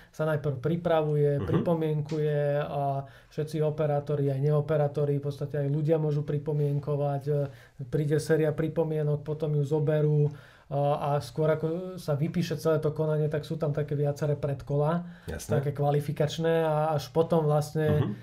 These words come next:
Speaker 1: keď sa zohľadní všetko to, tak až potom sa vlastne ide do sveta a môže sa tá aukcia, akože povie sa termín, aby sa operátori pripravili a môže sa vypísať. Takže, a,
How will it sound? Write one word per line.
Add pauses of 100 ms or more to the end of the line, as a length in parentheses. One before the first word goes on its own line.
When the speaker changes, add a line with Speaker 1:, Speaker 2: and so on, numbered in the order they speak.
(160)
Speaker 1:
keď
sa
zohľadní
všetko
to, (220)
tak
až
potom
sa
vlastne
ide
do
sveta
a (440)
môže
sa
tá
aukcia,
akože
povie
sa
termín,
aby
sa
operátori
pripravili
a (340)
môže
sa
vypísať.
Takže, (800)
a,